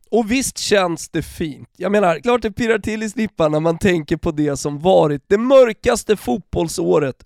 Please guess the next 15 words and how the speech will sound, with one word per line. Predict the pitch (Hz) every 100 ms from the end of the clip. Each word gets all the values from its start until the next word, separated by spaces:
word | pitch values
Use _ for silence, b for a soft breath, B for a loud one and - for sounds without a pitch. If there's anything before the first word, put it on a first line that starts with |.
| -
under | 170 143 135
ens | 127 117
livstid, | 147 160 - - 170 127 -
objektivt | 151 147 131 - 113 113 -
sett. | - - - - _ _ -
Och | 294
att | -
det | 202
snart | - 277 285 160 - - - -
är | 160
slut. | - 233 240 127 113 _ - _ b b b b
Jag | -
hörde | 262 254
att | - 254
England | 240 233 202 -